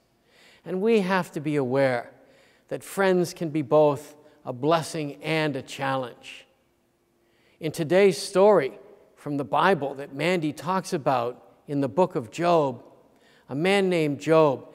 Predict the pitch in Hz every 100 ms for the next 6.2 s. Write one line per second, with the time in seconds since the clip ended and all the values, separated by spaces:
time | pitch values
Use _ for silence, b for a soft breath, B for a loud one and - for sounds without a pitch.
0 | B - 147 131 - 202 190 170 143 -
1 | 151 131 127 - - b b b b b
2 | - 202 185 175 - - 247 240 196 147
3 | 147 123 185 165 - - 156 - - 214
4 | 214 151 113 - b b b _ 151 131
5 | 196 190 147 156 117 156 156 131 147 110
6 | 117